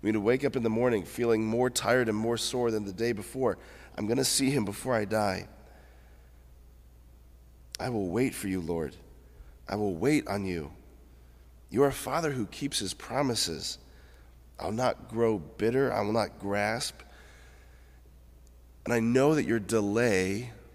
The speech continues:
is not your denial." And what is delay for one who is outside of time and space?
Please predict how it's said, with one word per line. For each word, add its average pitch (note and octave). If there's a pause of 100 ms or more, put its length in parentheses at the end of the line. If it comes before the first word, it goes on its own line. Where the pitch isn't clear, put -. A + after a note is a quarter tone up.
(240)
is G#2+
not A#2
your F#2+
denial." G2 (1800)
And C#3
what F#3
is F3+
delay D#3+
for A2
one B2+
who B2+
is A#2
outside B2+
of A2
time A#2+
and G#2+
space? G#2+